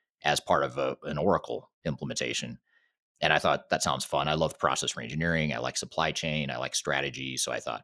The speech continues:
that'd be a fun project. So I learned a lot about Oracle implementations, E R P implementations, but also,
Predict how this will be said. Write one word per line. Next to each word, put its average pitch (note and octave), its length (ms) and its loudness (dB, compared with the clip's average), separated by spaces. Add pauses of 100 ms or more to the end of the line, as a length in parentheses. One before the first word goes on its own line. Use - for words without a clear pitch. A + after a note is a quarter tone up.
(160)
that'd B1 160 -6
be - 80 -10
a - 60 -10
fun C2 180 -6
project. - 460 4 (380)
So C#3 120 8
I - 20 12
learned B2 220 10
a G2 40 8
lot F#2 140 8
about D#2+ 280 6
Oracle E2+ 600 4
implementations, D#2 680 -2
E D#2 80 2
R D2 80 2
P - 120 -2
implementations, D2+ 640 -2
but - 80 0
also, C#2 540 2